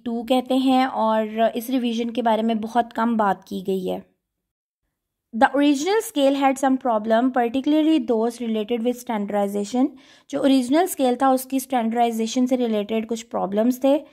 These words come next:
इस स्केल को बनाने के लिए जो स्टैंडर्डाइजेशन सैंपल इस्तेमाल किया गया था उसके अंदर वन थाउजेंड एटी वन वाइट्स लोगों को इस्तेमाल किया गया था और ज़्यादातर न्यूयॉर्क से बिलोंग करते थे।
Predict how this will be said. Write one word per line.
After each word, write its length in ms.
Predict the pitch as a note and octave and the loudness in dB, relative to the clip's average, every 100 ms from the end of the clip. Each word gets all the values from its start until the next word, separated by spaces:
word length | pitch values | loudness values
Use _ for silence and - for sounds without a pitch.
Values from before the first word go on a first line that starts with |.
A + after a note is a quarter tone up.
| _ _ _ _ _ | _ _ _ _ _
इस 160 | D#4 D#4+ | -2 0
स्केल 240 | - F4+ | 2 2
को 120 | F4+ F4 | 4 2
बनाने 400 | F4 D4 C4+ D4 | 4 4 4 2
के 120 | D4+ | 2
लिए 180 | D4+ D4 | 2 2
जो 100 | C#4+ | 0
स्टैंडर्डाइजेशन 920 | D4 C#4 A#3+ B3 C4+ C4+ B3 A#3+ C#4 C4+ | -4 -4 -4 0 0 2 0 0 0 0
सैंपल 460 | C4+ A3+ A3+ C4 | 0 0 0 0
इस्तेमाल 440 | C4 B3+ A#3+ A3+ A3+ | 0 0 0 0 0
किया 180 | A#3+ A#3 | 0 0
गया 180 | A3+ A3+ | 2 2
था 140 | B3+ | 2
उसके 240 | B3 B3 B3 | 0 -2 -2
अंदर 200 | A#3+ A#3 | 0 2
वन 220 | A3+ B3 | 2 2
थाउजेंड 320 | C4+ C4 C4 B3+ | 2 2 2 2
एटी 200 | A#3 A#3 | 0 -2
वन 300 | A3 A3+ A#3+ | 0 0 0
वाइट्स 400 | A3 G3+ A3+ A3+ | 2 2 0 -2
लोगों 300 | B3 A3 A3 | -4 -2 -2
को 120 | A3+ A#3+ | -2 -4
इस्तेमाल 520 | A3+ A3+ G#3 F#3+ G#3 | -4 -4 -4 -4 -2
किया 200 | A#3+ A#3+ | 0 2
गया 200 | A#3+ A#3 | 2 2
था 180 | A#3+ A#3+ | 4 2
और 380 | - A3+ A3 A3 | 2 2 2 0
ज़्यादातर 540 | A3 G3 A3 A3 B3 | -2 -2 -2 -2 -2
न्यूयॉर्क 500 | A3+ A3+ A3+ A#3 A#3 | 0 0 2 2 0
से 120 | A#3 A#3 | -2 -4
बिलोंग 360 | G#3+ G3 F#3+ G3 | -2 -2 -4 -8
करते 260 | G#3+ A#3+ | -8 -6
थे। 120 | A#3 | 0